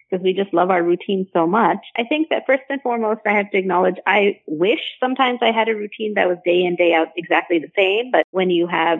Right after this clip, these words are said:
surgery on your schedule or you're dealing with patients in clinic, you have to have some flexibility. And so what I find is I sometimes I feel like my mind is like a bucket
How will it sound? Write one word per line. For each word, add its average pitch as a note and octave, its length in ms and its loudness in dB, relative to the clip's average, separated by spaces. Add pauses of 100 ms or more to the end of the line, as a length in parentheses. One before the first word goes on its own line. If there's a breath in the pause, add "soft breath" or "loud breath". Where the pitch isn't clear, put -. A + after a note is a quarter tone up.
surgery E3+ 320 0
on E3 120 -2
your E3 160 -2
schedule E3 340 -2
or E3+ 260 2
you're C#3+ 100 -2
dealing D#3 300 0
with D3 160 0
patients D#3+ 400 -2
in D#3+ 100 0
clinic, F3 480 0
you F#3+ 140 0
have G#3 300 -4
to A3 60 2
have F3+ 300 0
some E3+ 140 -4
flexibility. E3 680 0
And F#3+ 220 -2
so G3+ 140 2
what G#3+ 340 0
I D#4 320 2
find F#3 460 0 (100)
is D#3+ 280 0 (100)
I A3+ 120 2
sometimes D#4+ 360 0
I C#4 120 0
feel C4+ 160 0
like G#3+ 160 -2
my F#3+ 180 -2
mind F#3 440 0
is F3 180 -2
like E3 180 0 (100)
a D#3+ 60 -2 (140)
bucket - 340 -2